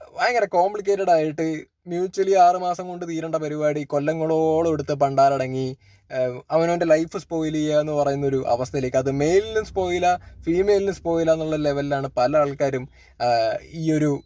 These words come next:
ഒരു, ഒരു, ആ, ഡിവോഴ്സ് ഇഷ്യൂ ഒക്കെ കൊണ്ടുപോകുന്നത് ലീഗലി പോകുന്ന സമയത്ത്. എന്തിനത്ര കഷ്ടപ്പെടുന്നേ? ഒറ്റ സിമ്പിൾ കാര്യം, നിങ്ങൾക്ക് നിങ്ങളുടെ മാരേജ് ലൈഫിൽ സന്തോഷം എന്ന് പറഞ്ഞ സാധനം കിട്ടുന്നുണ്ടെന്നുണ്ടെങ്കിൽ, ആ, ഓക്കെ ആണ്,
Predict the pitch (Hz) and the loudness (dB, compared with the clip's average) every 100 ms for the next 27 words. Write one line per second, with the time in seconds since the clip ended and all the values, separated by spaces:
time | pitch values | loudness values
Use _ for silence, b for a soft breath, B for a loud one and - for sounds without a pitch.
0 | - 151 143 135 143 139 131 - - 92 | -8 -4 -2 -2 -2 -2 -4 -14 -14 -8
1 | 131 143 143 151 147 143 156 147 139 143 | -6 -2 0 0 -2 -4 -2 -4 -4 -6
2 | - 135 143 165 143 127 120 127 131 135 | -2 -2 0 2 2 0 -2 -2 0 0
3 | 135 120 120 131 123 110 107 117 123 196 | 0 -2 -4 -4 -8 -10 -10 -8 -2 -2
4 | 226 226 185 165 196 190 151 107 - b | 0 -2 -2 -2 -4 -4 -4 -8 -14 b
5 | b - - - 143 233 311 302 254 233 | b -14 -10 -6 -4 -2 0 0 2 2
6 | 160 107 - b b b b 135 160 247 | 0 -2 -12 b b b b -4 -2 -2
7 | 269 262 240 247 185 190 214 220 202 208 | -2 -2 0 2 2 2 0 -2 -4 -4
8 | - 143 170 196 214 226 220 196 185 165 | -2 -2 2 2 2 0 -2 -2 -2 -2
9 | 160 170 156 147 170 170 160 156 143 139 | -2 -4 -8 -10 -8 -6 -4 -4 -4 -4
10 | 135 143 - - b b b 117 117 - | -2 -4 -6 -20 b b b 0 2 4
11 | 202 226 - 214 175 123 98 - | 4 2 2 2 2 0 -8 -14